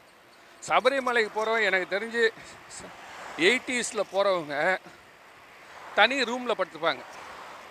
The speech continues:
அவங்களே இது எல்லாம் ம-, பெண்களே வந்து அவங்க கிட்ட கூட தொடக்கூட கூடாது, எந்த விதத்துலயும் அவங்க நெருங்கவே மாட்டாங்க சார். இப்போ என்ன பண்றான், அழகா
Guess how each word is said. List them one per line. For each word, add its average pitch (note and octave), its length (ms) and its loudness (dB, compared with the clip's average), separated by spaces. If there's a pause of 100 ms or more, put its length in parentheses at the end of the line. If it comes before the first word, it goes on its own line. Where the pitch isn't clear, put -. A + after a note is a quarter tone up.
(1000)
அவங்களே A#3 400 6
இது A3+ 240 2
எல்லாம் G3+ 280 4 (420)
ம-, E3+ 160 -4 (100)
பெண்களே A#3 540 2
வந்து F3+ 520 0 (640)
அவங்க D#3 260 0 (100)
கிட்ட - 220 0
கூட A3+ 340 2 (180)
தொடக்கூட A#3 440 4
கூடாது, A3 380 2
எந்த F#3 240 0 (100)
விதத்துலயும் A#3 500 0
அவங்க F#3 200 -2
நெருங்கவே G3 380 -2
மாட்டாங்க D3+ 200 -2
சார். C#3 300 -2 (2500)
இப்போ G3 260 0
என்ன A3 180 4
பண்றான், A3+ 380 0
அழகா G3+ 300 6